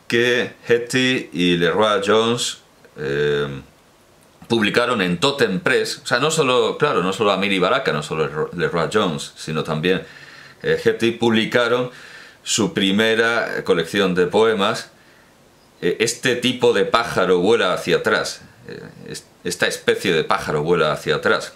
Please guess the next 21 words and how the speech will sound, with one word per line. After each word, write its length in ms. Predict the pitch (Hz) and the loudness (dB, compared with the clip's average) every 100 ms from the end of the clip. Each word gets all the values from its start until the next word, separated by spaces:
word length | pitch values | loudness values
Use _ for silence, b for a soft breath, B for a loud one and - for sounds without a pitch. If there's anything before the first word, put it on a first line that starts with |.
| - | -6
en 160 | 87 87 | -2 0
mil 120 | 107 | 2
novecientos 460 | 101 90 101 95 | 2 2 0 -2
cincuenta 440 | - 87 85 78 78 | -2 -2 0 0 0
y 100 | 80 | 0
ocho. 320 | - - - - B B B B B B B B _ _ _ - | -2 -4 -12 -16 B B B B B B B B _ _ _ -6
La 960 | 90 95 101 98 98 98 95 95 92 - | -2 0 2 2 2 2 0 0 -4 -8
sobrecubierta 1200 | - 101 98 95 98 113 165 156 - 90 69 - - | 0 2 2 0 0 2 0 -2 -2 -2 -2 -6 -18
de 220 | 80 80 | -10 -8
su 380 | - 82 80 76 - - - - | -6 -4 -6 -8 -16 -20 -14 0
próximo 480 | 107 110 110 90 | 0 2 0 2
libro, 540 | 92 123 107 107 - - - - - | 2 2 2 2 0 -8 -20 -20 -20
Cenas 560 | - - 104 92 73 - | -4 0 0 0 -2 -2
y 200 | 80 78 | -2 -4
pesadillas, 800 | 73 - - - 120 104 120 - | -4 -4 -2 0 0 0 -2 -2
de 100 | 78 | -2
mil 120 | 90 | 0
novecientos 460 | 90 80 95 87 87 | 0 0 -2 -2 -4
sesenta 360 | 95 104 113 | -4 -2 0
y 80 | 110 | 2
uno, 200 | 95 85 | 0 -2